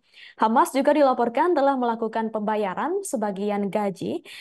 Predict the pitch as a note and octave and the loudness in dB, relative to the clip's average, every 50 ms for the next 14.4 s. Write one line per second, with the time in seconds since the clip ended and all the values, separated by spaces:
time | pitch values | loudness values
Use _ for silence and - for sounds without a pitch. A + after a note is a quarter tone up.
0 | - - _ - A#3 A3 G#3+ A3 B3 D4+ D#4+ D4 A#3+ C#4 C#4 C#4 C#4 D4 D4+ D4+ | -20 -18 _ -4 -2 0 2 2 4 4 4 4 4 4 2 4 2 2 0 0
1 | C#4 A#3 A#3+ A#3+ A#3+ A#3+ A#3+ B3 C#4 C4 - A#3 B3+ B3+ A#3 C#4 C#4+ C#4 C#4 B3+ | 0 0 0 0 0 0 0 -2 -2 -2 -2 -2 -2 -2 -2 -4 -4 -4 -6 -4
2 | A#3+ A#3 A3+ G3+ A3+ A3 G#3+ G#3 - G3 F3+ F3 G3+ G3+ A#3 A#3 A3+ G#3 G3+ F#3+ | -4 -4 -4 -2 -2 -4 -4 -4 -4 -6 -6 -6 -6 -4 -2 0 0 0 0 -2
3 | G3+ F3 - A3 A#3 A#3 A3+ A3+ A3+ A3 A#3 C4+ C4+ C4 B3 B3+ B3 A#3+ A3+ A3 | -2 -2 -2 -2 -2 -2 -2 -4 -2 -2 -2 -2 -2 -2 -2 -2 -4 -4 -4 -4
4 | A3+ G3+ F#3 F3+ F#3+ G#3 - - - - - - _ _ _ - A3 A3 A3+ C#4 | -4 -6 -6 -6 -10 -12 -16 -20 -20 -20 -20 -20 _ _ _ 0 2 2 4 4
5 | D4+ D#4 D4+ E4 E4 E4 D#4+ E4 D#4 D4 D4 C#4+ D4 D4 E4 F#4+ G4+ F4 D4 C#4+ | 4 4 4 4 2 2 2 2 2 4 2 2 2 0 0 0 0 0 0 0
6 | C4+ B3 A3 C4+ B3 A#3+ - - A#3+ A#3 A3+ B3 B3 B3+ - C4 B3+ B3+ B3+ B3 | 0 0 -2 -2 -4 -2 -2 -4 -4 -4 -4 -6 -6 -4 -2 -2 -2 -2 -2 -2
7 | C#4 C4+ C#4 A3+ G#3 G3+ - - - _ - B3+ G#3 F#3 F3+ F3+ G#3+ A3 B3+ C4+ | -2 -2 -2 -4 -4 -6 -10 -14 -10 _ -4 -2 -2 -2 -2 -4 -4 -2 -2 -2
8 | C#4+ C#4 D4+ C#4+ A#3 B3+ - C4+ C4+ C#4 C4+ C#4+ D#4 D4+ - - C#4+ C#4 C4+ C#4 | -2 -2 -2 -2 -2 -2 -2 -2 -2 0 -2 -2 -2 -2 -4 -4 -4 -4 -4 -6
9 | - - C4 D4 D4+ D4 B3+ A3 - A3+ C#4+ E4+ - - - - - - - B3+ | -6 -6 -6 -4 -4 -4 -4 -4 -4 -4 -6 -8 -10 -16 -20 -20 -18 -4 -4 0
10 | G#3+ C#4 C4 C#4 C#4+ - D#4 C#4 C#4 C4 C4 B3+ A#3 A3+ A3 A3 A3 A3 - B3+ | 2 2 0 0 -2 -2 0 2 2 2 2 2 2 2 0 0 -2 -2 -2 -2
11 | C4 C4 B3+ A3+ F#3 E3+ F3+ G#3+ A3+ - _ _ _ _ - - - _ A3+ B3+ | -2 0 0 -2 -2 -4 -6 -8 -10 -12 _ _ _ _ -20 -20 -8 _ 2 4
12 | C4+ C4+ C4+ C4+ A#3+ G#3+ G3+ A3+ A3 A3 A3+ A3+ D4 D#4+ F4 E4+ F4 - E4+ E4+ | 4 4 4 4 2 2 2 0 0 0 0 0 2 2 0 0 0 -2 -2 0
13 | D#4+ E4 D#4+ C#4+ D4 D4+ D4 D4 C#4+ C#4+ D4 D4 C#4+ - C#4 B3+ B3 A#3+ A#3 A#3 | 0 2 2 2 2 2 2 -2 -2 0 -2 -2 0 -2 -4 -4 -2 -2 -2 0
14 | A#3 A#3+ A#3 A3 A#3 A3 G#3 G#3+ | 0 0 -2 0 -2 -2 -2 -4